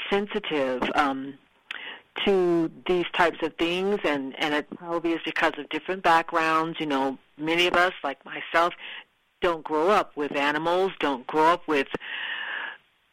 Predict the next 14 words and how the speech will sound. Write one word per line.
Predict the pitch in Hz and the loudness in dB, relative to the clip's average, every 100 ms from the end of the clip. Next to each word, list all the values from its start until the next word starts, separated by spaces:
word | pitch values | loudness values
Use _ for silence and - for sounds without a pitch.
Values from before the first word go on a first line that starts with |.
| 135 - | -12 -10
this | 180 190 208 | -2 0 0
close | - 202 190 - - | -2 0 0 -4 -6
to | |
life. | 170 156 143 131 - - - - - _ - | -4 2 2 2 -2 -8 -10 -14 -16 _ -8
You | 170 | -2
know | 165 | 2
what | 156 | 2
I | 160 | 2
mean? | 165 165 170 | -2 -4 -2
And | 156 147 143 - | 0 0 -2 0
so | 165 147 139 139 139 _ - _ - 120 170 | 2 2 2 -2 -6 _ -20 _ -18 -12 -2
there's | 185 202 | 0 0
a | 175 | -2
lot | 147 160 - | 0 2 2